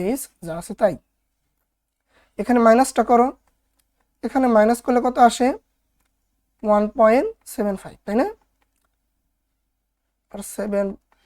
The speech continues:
টোয়েন্টি ফোর into H যা আছে তাই রাখি। এখন আমরা এই পুরা জিনিসকে যদি পক্ষান্তর করি, তাহলে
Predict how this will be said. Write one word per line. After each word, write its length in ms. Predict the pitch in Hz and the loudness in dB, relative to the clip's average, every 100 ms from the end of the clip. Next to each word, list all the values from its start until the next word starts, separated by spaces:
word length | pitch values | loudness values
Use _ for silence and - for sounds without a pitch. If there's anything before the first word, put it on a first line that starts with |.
| _ | _
টোয়েন্টি 340 | 202 202 - - | -12 -12 -14 -14
ফোর 160 | 196 214 - | -12 -10 -10
into 160 | 196 202 190 226 | -10 -6 -4 -4
H 40 | 202 | -6
যা 60 | 185 | -8
আছে 120 | 202 202 | -8 -6
তাই 120 | 196 208 | -4 -4
রাখি। 220 | - 277 440 _ _ _ _ _ _ | 0 0 -2 _ _ _ _ _ _
এখন 140 | 220 262 | 2 4
আমরা 180 | 285 240 202 - _ _ | 6 6 4 0 _ _
এই 60 | 214 - | -4 2
পুরা 180 | 302 294 277 | 6 6 6
জিনিসকে 280 | 254 247 262 | 0 -2 -2
যদি 120 | 277 262 | -2 2
পক্ষান্তর 440 | 285 277 226 214 214 | 0 0 -2 0 0
করি, 160 | 226 262 359 | 2 0 2
তাহলে 200 | 220 | 4